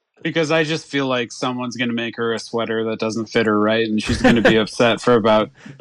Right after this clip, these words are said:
Speaker 1: uh, two and a half books.
Speaker 2: Well, I tell you this much. Once she gets word from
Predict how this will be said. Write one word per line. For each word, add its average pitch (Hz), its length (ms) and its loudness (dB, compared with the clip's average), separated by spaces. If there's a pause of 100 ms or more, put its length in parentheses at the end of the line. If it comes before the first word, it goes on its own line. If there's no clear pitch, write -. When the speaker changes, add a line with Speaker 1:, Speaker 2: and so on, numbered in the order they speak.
Speaker 1:
uh, 120 260 4 (220)
two 131 220 2
and 117 80 4
a 113 40 2
half 113 200 -4
books. 104 340 -2
Speaker 2:
Well, 170 440 6 (260)
I 160 140 2
tell 170 240 2
you 156 80 4
this 214 220 4
much. 123 360 -2 (760)
Once 165 280 4
she 170 320 0
gets 156 360 -2
word 156 580 2
from 139 420 0